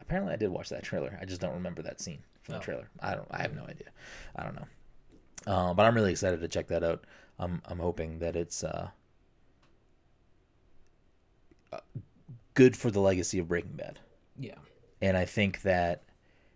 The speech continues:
Speaker 1: they, even though I didn't finish watching Better Call Saul, someday I will, but Better Call Saul never seemed like it was just a cash grab.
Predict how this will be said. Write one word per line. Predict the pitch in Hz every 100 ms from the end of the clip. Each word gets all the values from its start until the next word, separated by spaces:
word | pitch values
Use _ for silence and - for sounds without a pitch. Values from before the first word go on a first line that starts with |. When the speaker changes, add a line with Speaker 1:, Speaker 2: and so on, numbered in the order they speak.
| _ _ _ -
Speaker 1:
they, | 90 95 90 87 87 -
even | 90 92 110 107
though |
I | 98
didn't | 95 85
finish | - 110 95 -
watching | 92 - 90
Better | 85 82
Call | 90
Saul, | 80 82 85
someday | - 151 110
I | 90
will, | 85 87 - - - - _ _ -
but | - 90 - -
Better | 104 104
Call | 104 92
Saul | - 95 87 85 - _ _ _ _ _
never | 95 95 92 90 87 85 87
seemed | - - 98 87 85 - -
like | 92 87 90
it | 82
was | 87 82
just | - 90 -
a |
cash | - 82 -
grab. | - -